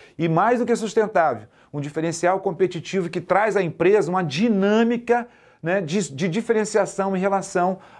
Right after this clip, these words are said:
aos seus players, em relação aos seus concorrentes. Isso tem um significado muito grande. Lógico que, a partir deste olhar, nós observamos o quão importante é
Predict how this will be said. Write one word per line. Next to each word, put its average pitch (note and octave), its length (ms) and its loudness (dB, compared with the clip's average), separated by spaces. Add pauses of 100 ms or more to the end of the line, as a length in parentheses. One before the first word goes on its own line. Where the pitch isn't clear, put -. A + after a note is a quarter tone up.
aos F3 420 0
seus F#3+ 300 0
players, D3 560 0
em D3+ 120 -4
relação F3+ 640 -4
aos F#3 220 2
seus F#3 200 -4
concorrentes. D#3+ 720 -4 (280)
Isso A#3+ 320 2
tem F#3 120 -4
um F3+ 60 -4
significado D3+ 580 -2
muito D3 220 -8
grande. A2+ 420 -8 (360)
Lógico D#3+ 480 2
que, D#3 320 0
a D3+ 80 4
partir C#3+ 420 -2
deste C#3 320 -2
olhar, F3 460 2 (180)
nós D#3 160 -4
observamos E3+ 720 -4
o F#3 80 -6
quão A3+ 240 -2
importante G3+ 720 -4
é E3+ 220 0